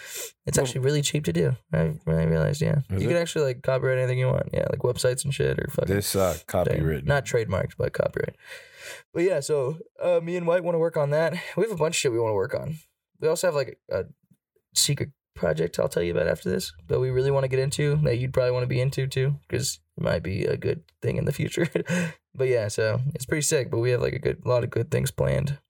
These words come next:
Speaker 1: for this shit.
Speaker 2: It's exciting.
Speaker 1: Yeah. But yeah.
Speaker 2: What else? What else can we hit before
Speaker 1: I think that's,
Speaker 2: we're
Speaker 1: I mean,
Speaker 2: done?
Speaker 1: I don't really have anything else. That was, like, my main that was, like, the last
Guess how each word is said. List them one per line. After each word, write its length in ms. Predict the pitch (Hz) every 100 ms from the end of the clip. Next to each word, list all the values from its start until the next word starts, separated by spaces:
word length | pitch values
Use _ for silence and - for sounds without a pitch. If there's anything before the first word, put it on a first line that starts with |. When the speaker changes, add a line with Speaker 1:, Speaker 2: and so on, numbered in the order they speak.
| _ -
Speaker 1:
for 100 | -
this 120 | -
shit. 300 | - - - - _ - -
Speaker 2:
It's 100 | -
exciting. 460 | 107 - - 85 64
Speaker 1:
Yeah. 140 | 57 143 - _ _ _ _ _ _ _ _ - - -
But 80 |
yeah. 200 | 113 110 113
Speaker 2:
What 120 | 104
else? 340 | 98 - - - -
What 120 | 113
else 160 | 107 -
can 180 | 107
we 80 | 95
hit 300 | 92 98 - -
before 540 | 101 98 - 101 95 101
Speaker 1:
I 20 | 120
think 160 | 160
that's, 180 | 156 110
Speaker 2:
we're 60 | 104
Speaker 1:
I 40 |
mean, 100 | 123
Speaker 2:
done? 100 | 117
Speaker 1:
I 20 | 123
don't 80 |
really 160 | 135 113
have 120 | 113 110
anything 220 | 110 110
else. 180 | 110 107
That 80 |
was, 100 | 117
like, 140 | 113 120
my 140 | 110
main 480 | 110 107 107 113 123 - _
that 80 | -
was, 100 | 123
like, 100 | 123
the 80 | -
last 360 | - 50 -